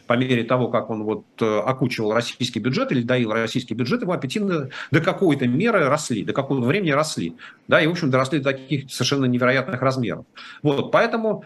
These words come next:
если российские власти при Путине готовы,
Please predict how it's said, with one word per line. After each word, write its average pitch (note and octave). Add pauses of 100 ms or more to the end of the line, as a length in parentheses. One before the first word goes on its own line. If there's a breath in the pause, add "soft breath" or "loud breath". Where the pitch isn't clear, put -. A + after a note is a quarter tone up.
если G3+
российские F3
власти D#3
при D#3
Путине D3
готовы, A#2+